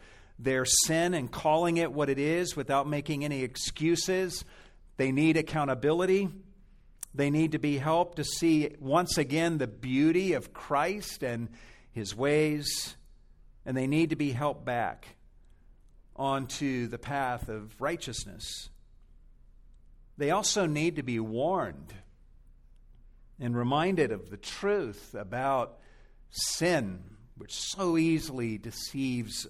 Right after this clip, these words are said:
us. They need to hear things like what the Puritan writer Thomas Brooks once wrote to people regarding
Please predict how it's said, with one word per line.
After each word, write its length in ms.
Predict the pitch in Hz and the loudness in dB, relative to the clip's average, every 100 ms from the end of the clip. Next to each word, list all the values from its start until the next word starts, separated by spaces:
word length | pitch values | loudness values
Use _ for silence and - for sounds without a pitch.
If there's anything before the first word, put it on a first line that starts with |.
| - | -8
us. 600 | 92 - - - - - - - - - - - - - - - - - - - | -8 -8 -10 -10 -10 -16 -20 -20 -20 -20 -20 -20 -20 -20 -20 -20 -20 -20 -18 -6
They 120 | 123 | 2
need 180 | 160 160 | 4 4
to 80 | |
hear 340 | 143 165 170 160 | 0 2 4 2
things 540 | 160 160 147 143 117 | 0 -2 0 -2 -2
like 440 | 143 135 127 123 139 | 2 4 4 0 0
what 360 | 139 131 - | 2 2 -4
the 80 | 123 | -12
Puritan 600 | - 165 165 147 147 127 | -2 2 2 2 -2 -4
writer 460 | 123 151 160 139 117 | 0 2 2 2 -2
Thomas 500 | - 160 156 127 - | -2 -2 0 -2 -6
Brooks 420 | 139 165 151 - - - - - - - - - - - - - - - | -4 -2 -2 -6 -6 -6 -12 -20 -20 -20 -20 -20 -20 -20 -20 -20 -20 -2
once 380 | 139 147 - | 0 0 0
wrote 400 | 135 160 160 160 | 4 6 6 4
to 60 | 160 | -4
people 560 | - 151 143 143 131 123 | -2 2 2 2 2 2
regarding 880 | 123 123 139 151 147 135 123 110 | 0 2 4 6 4 0 -2 -6